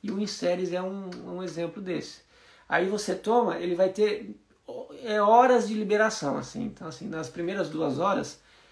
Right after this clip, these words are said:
é, ele libera, vamos dizer assim, quinze por cento. Ele derrete devagarzinho, derrete mais rápido, né? Libera quinze por cento. Aí nas próximas duas horas, mais quinze por cento. Só que ao longo do dia ele vai liberar bem devagarzinho, sem que você tenha sono, mas você pode ter o benefício dele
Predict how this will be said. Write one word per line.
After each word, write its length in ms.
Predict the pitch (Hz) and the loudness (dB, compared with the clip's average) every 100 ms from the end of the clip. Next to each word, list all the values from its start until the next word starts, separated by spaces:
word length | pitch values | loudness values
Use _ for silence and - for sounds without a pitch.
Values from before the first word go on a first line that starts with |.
| _ - | _ -14
é, 600 | 175 160 - 147 - - | -8 -6 -6 -8 -10 -10
ele 220 | - 165 | -2 0
libera, 420 | 175 170 165 170 | 2 2 2 2
vamos 180 | 165 170 | 2 -2
dizer 120 | 151 | -4
assim, 300 | 139 156 156 - - - _ | -8 -8 -10 -12 -20 -20 _
quinze 280 | 233 262 220 | 0 0 0
por 180 | 262 226 | -4 -4
cento. 300 | 156 135 156 | -4 -4 -6
Ele 100 | 160 | -6
derrete 440 | 165 131 180 - | -4 -4 -4 -6
devagarzinho, 680 | 208 165 160 160 143 190 185 | -6 -6 -4 -6 -6 -8 -6
derrete 280 | 160 180 277 | -6 -4 -6
mais 180 | 294 | -4
rápido, 260 | 131 - 165 | 0 0 -2
né? 60 | 160 | -8
Libera 260 | 151 165 | -6 -6
quinze 240 | 170 196 - | -6 -10 -8
por 180 | 262 | -8
cento. 340 | - 147 - - _ _ _ _ - | -6 -6 -8 -12 _ _ _ _ -12
Aí 120 | 160 | -4
nas 220 | 175 175 | -2 -2
próximas 560 | - 180 170 - 170 156 | -2 -2 -2 -4 -6 -6
duas 320 | 147 170 147 | -4 -4 -2
horas, 240 | 156 156 135 | 0 -2 -4
mais 240 | 156 - | -8 -8
quinze 240 | 165 156 | -10 -10
por 180 | - 180 | -8 -8
cento. 360 | 175 202 311 - _ - - - | -8 -10 -12 -16 _ -20 -20 -20
Só 220 | - 240 | 0 2
que 120 | 240 269 | 4 4
ao 140 | 247 | 6
longo 380 | 240 320 339 285 | 6 6 4 2
do 120 | 185 | 0
dia 200 | 165 254 | 2 2
ele 100 | 254 | 4
vai 120 | 247 | 4
liberar 300 | 254 233 247 | 2 4 2
bem 340 | 214 262 359 330 | 2 0 0 0
devagarzinho, 680 | 262 233 208 202 160 190 | 2 2 2 0 0 -4
sem 240 | 220 - 208 | -6 -6 -6
que 140 | 202 | -6
você 280 | 180 175 170 | -8 -8 -10
tenha 320 | 165 160 156 | -8 -8 -8
sono, 380 | - - 175 277 | -10 -8 -6 -2
mas 260 | 262 226 233 | -2 -4 -6
você 220 | 269 262 | -8 -8
pode 300 | - 220 220 | -6 -8 -6
ter 120 | 262 | -6
o 60 | 208 | -4
benefício 720 | 208 208 208 - 254 269 277 | -2 -2 -4 -4 -6 -4 -6
dele 380 | 175 190 247 | -4 -2 -4